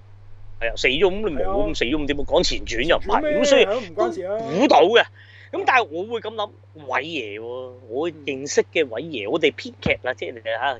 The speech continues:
Speaker 1: 叫，我都叫撚我嚇。
Speaker 2: 編劇之神啊嘛，
Speaker 1: 當年
Speaker 2: 有個稱號係。
Speaker 1: 係啦，真係，因為呢，當年，即係能夠喺電視，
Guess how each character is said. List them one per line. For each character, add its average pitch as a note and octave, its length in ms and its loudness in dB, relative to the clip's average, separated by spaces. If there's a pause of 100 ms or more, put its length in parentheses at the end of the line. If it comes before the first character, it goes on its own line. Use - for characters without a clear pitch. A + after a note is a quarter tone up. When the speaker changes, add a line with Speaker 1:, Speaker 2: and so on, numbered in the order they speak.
Speaker 1:
叫， C3 140 -4
我 B2 140 -4
都 F3 120 -8
叫 C3+ 140 -6
撚 D3+ 360 2
我 B2 100 4
嚇。 B2 200 6
Speaker 2:
編 - 20 4
劇 - 160 2
之 D#3 60 -6
神 - 20 -4
啊 A3+ 80 6
嘛， - 80 12
Speaker 1:
當 - 220 12
年 - 100 10
Speaker 2:
有 G#3+ 80 8
個 A3 80 6
稱 A#3+ 140 2
號 - 60 4
係。 G#3 120 4
Speaker 1:
係 F#3 60 6
啦， E3+ 420 4 (320)
真 C4+ 100 -2 (100)
係， A#3 140 2
因 D4+ 140 0
為 A3 140 6
呢， C4 180 0
當 C#4 260 0
年， C3 160 -8 (260)
即 F4 100 -2
係 D4 100 0
能 C3+ 240 -4
夠 E3 260 4
喺 - 160 0
電 C#3 380 -6
視， E3 200 -10